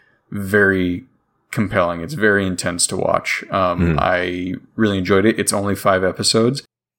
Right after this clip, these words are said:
Speaker 1: We're just talking about how we apparently just hate media commitment of any kind. It's only five
Speaker 2: <laughs>
Speaker 1: episodes.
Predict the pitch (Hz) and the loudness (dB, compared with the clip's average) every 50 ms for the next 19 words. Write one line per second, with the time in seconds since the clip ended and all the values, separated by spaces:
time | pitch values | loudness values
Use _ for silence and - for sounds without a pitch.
0 | _ - - 95 92 90 90 - - 92 92 90 101 95 101 104 101 - - 95 | _ -6 -4 -4 -2 -2 -2 0 0 0 0 2 0 2 2 0 0 0 0 0
1 | 95 98 101 101 98 95 92 90 90 92 - - - 95 - - 101 95 95 95 | 2 2 2 0 0 -2 -2 -2 -2 -4 -6 -6 -8 -6 -2 0 0 0 0 -2
2 | 95 92 92 87 87 98 95 - - - 104 101 107 107 104 101 98 95 95 98 | -2 -4 -4 -4 -6 -8 -8 -8 -6 -2 0 0 0 0 -2 -2 0 0 2 0
3 | 98 - - - 95 95 - 101 104 117 - 117 98 92 90 90 87 85 - - | 0 -2 -2 -4 -2 -2 -2 -2 -2 -2 -2 -2 -2 0 -2 -4 -4 -4 -2 0
4 | 92 95 110 131 135 147 - - - - 104 117 - - 139 135 123 120 101 - | 2 4 4 4 4 2 2 2 0 2 4 4 4 4 4 4 4 4 4 4
5 | 226 - - - - 170 - 135 139 - | 2 2 2 0 0 -2 -2 -2 -2 -6